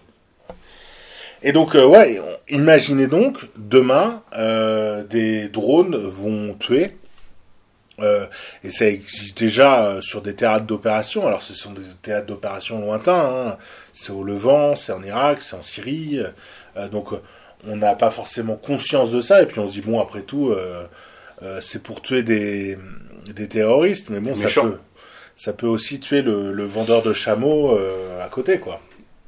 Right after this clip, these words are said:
Speaker 2: Puis sur-, surtout, je, ce qu'il faut comprendre, je pense, que c'est que la société de la surveillance, on nous la vend comme une société de la sécurité, mais c'est une société de la sécurité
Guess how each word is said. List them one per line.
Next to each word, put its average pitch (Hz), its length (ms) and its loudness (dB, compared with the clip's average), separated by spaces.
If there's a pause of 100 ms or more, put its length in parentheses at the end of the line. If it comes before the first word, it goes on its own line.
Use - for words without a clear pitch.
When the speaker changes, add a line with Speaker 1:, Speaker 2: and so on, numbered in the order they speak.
(520)
Speaker 2:
Puis - 120 -8
sur-, 131 220 -2 (120)
surtout, - 340 -10
je, 120 100 -8 (240)
ce - 120 -18
qu'il 110 220 -14
faut - 220 -12
comprendre, 127 600 -4
je 104 120 -8
pense, 131 280 -6
que - 120 -10
c'est - 180 -8
que 113 80 -4
la 104 60 -2
société - 540 -6
de 113 60 -4
la 98 60 -2
surveillance, 117 920 -4 (1120)
on 107 80 0
nous 110 120 4
la 117 120 8
vend 135 180 0
comme 113 200 0
une 101 60 -2
société 110 280 -6
de - 60 -2
la 104 60 0
sécurité, 110 720 -4 (520)
mais 95 120 -6
c'est 110 200 -6
une 117 100 -2
société 123 300 -6
de 120 60 -6
la 104 60 -6
sécurité 110 600 -6